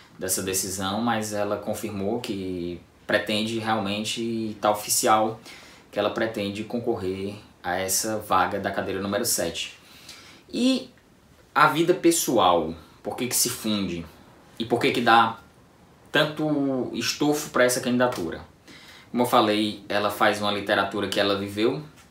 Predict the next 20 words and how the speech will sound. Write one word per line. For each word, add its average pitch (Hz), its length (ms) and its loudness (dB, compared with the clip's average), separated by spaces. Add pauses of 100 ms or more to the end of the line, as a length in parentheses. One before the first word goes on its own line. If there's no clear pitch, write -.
(160)
da, 87 680 -2
ela 92 140 0
é 98 40 -2
mulher, 107 480 0 (260)
só - 420 2
oito 165 300 6
mulheres, 113 800 2 (420)
se - 80 -4
eu 107 40 0
não 110 60 2
estou 117 200 0
enganado, 101 500 2
ocuparam 123 600 4 (100)
alguma 104 400 0
cadeira, 101 460 2
ocuparam 139 520 4
ou 135 80 2
ocupam 123 320 -2
alguma 107 220 0
cadeira 92 580 -2